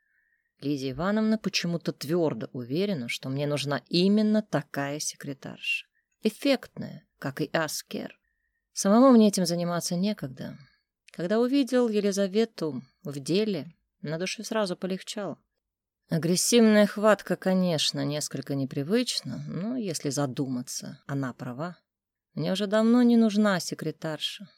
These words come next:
мне нужна помощница. Человек, которому я смогу доверять.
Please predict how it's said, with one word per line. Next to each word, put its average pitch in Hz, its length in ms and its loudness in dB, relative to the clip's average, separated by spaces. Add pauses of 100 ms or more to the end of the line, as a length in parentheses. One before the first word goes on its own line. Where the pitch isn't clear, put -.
мне 160 200 -2
нужна 151 300 0
помощница. 135 840 -8 (540)
Человек, 226 580 0
которому 147 420 -4
я 151 240 0
смогу 139 340 -4
доверять. 135 680 -8